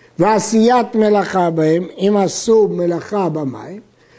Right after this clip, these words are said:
והפסד המונע את הבהמה לשתות מהם, אם הבהמה לא שותה מהמים. כיצד מים שנשתנו מראיהם,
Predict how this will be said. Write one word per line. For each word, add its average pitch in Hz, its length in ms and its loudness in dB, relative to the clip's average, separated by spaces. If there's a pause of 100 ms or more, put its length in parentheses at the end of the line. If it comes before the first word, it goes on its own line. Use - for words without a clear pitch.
(160)
והפסד 202 760 2
המונע 214 640 2
את 220 120 -2
הבהמה 240 600 2
לשתות 233 520 -2
מהם, 143 280 -4
אם 226 160 2
הבהמה 233 560 2
לא 233 120 4
שותה 214 460 0
מהמים. 160 560 -2
כיצד 254 560 2
מים 220 420 2
שנשתנו 196 640 2
מראיהם, 165 500 0